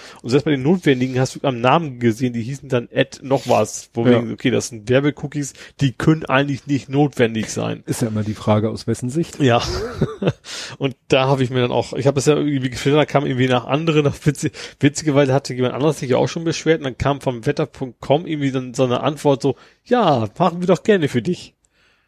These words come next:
Speaker 1: Und dann gab's so, sag mal, seid ihr, „Geht's noch?“ Und dann kam dann irgendwie kurz danach so, „Oh ja, das war ein Bot, den haben wir noch nicht richtig programmiert, der reagiert automatisch auf eure Anfragen.“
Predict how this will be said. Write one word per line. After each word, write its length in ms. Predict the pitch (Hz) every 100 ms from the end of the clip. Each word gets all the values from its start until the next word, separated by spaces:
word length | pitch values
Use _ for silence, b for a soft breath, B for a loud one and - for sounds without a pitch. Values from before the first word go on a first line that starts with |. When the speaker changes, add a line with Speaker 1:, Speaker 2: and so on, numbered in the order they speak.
| _ _
Speaker 1:
Und 120 | 127
dann 140 | 123 113
gab's 200 | 127 127
so, 240 | 131 113 _ _
sag 160 | 120
mal, 100 | 117
seid 140 | 107 151
ihr, 160 | 127 - - - _ _ _ _ _ _ _ - -
„Geht's 400 | 123 127 165 -
noch?“ 320 | 185 226 -
Und 120 | 151
dann 240 | 143 143 -
kam 240 | 160 151
dann 300 | 147 143 143
irgendwie 160 | 147 135
kurz 180 | 160
danach 180 | 156 143
so, 140 | 143 -
„Oh 160 | 151
ja, 140 | 139 127
das 160 | 113
war 80 | 143
ein 120 | 127
Bot, 300 | 113 127 -
den 160 | 117 110
haben 120 | 131
wir 60 | 127
noch 60 |
nicht 200 | 117 113
richtig 260 | 131 117 -
programmiert, 580 | - 143 127 123 139 127
der 120 | 120
reagiert 380 | 123 123 117 -
automatisch 560 | 135 123 120 127 147 127
auf 140 | 127
eure 200 | 127 123
Anfragen.“ 480 | 127 120 123 120